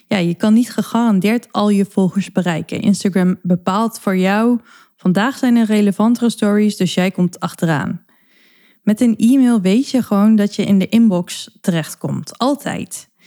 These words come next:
Iemand bepaalt dan zelf natuurlijk nog of diegene hem opent, maar je komt er wel in. En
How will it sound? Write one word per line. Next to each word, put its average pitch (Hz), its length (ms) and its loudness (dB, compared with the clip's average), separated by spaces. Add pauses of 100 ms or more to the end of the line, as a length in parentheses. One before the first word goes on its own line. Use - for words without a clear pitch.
(720)
Iemand 226 280 4
bepaalt 202 340 -2
dan 202 120 2
zelf 196 260 0
natuurlijk 185 360 2
nog 185 220 0
of - 220 -2
diegene 170 360 -2
hem 170 100 2
opent, 247 640 0
maar 208 120 2
je 202 80 0
komt 240 220 0
er 202 60 -4
wel 214 160 0
in. 165 400 0 (360)
En 190 440 2